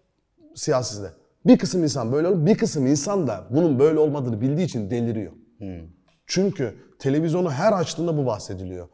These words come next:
Speaker 1: Otobüste bu bahsediliyor. Aslında bahsedilmesi gereken insanlar siyasiler, siyasi partiler ya da yaptıkları politikalar değil. Ha-, toplum.
Speaker 2: Hı hı.
Speaker 1: Toplum. Siyasiler ve siyasi partiler bir sonuç.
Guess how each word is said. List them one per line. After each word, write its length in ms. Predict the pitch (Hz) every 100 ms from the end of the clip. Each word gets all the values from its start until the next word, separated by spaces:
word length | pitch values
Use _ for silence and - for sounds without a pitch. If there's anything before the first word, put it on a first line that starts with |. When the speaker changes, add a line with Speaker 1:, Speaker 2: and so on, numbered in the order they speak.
| _ _ _
Speaker 1:
Otobüste 460 | 139 127 165 156 196
bu 100 | 170
bahsediliyor. 460 | 135 110 98 104 -
Aslında 360 | 170 - 175
bahsedilmesi 720 | 139 156 170 160 185 180 156 190
gereken 360 | 175 165 151
insanlar 460 | 156 147 180 175 127
siyasiler, 800 | - 143 151 160 - 160 156 143
siyasi 640 | - 143 147 151 156 160 - _ _ _ _ _ _
partiler 560 | 143 151 143 156 160 131
ya 140 | 143
da 100 | 147
yaptıkları 520 | 131 139 - - 151
politikalar 640 | - 143 - 160 151 127
değil. 360 | 117 127 - - _ _ _ _ _ _ _ _
Ha-, 120 | - - _
toplum. 440 | - 156 165 120 - - _ _ _
Speaker 2:
Hı 60 | 120
hı. 220 | 98 90 87 _ _ _ _ _ -
Speaker 1:
Toplum. 420 | 139 - 180 101 - - _ _ _
Siyasiler 880 | - - 143 165 190 - 214 214 208
ve 240 | 156 120 104
siyasi 440 | - 156 151 214
partiler 520 | - 165 139 139 107
bir 40 | 120
sonuç. 460 | - 120 135 -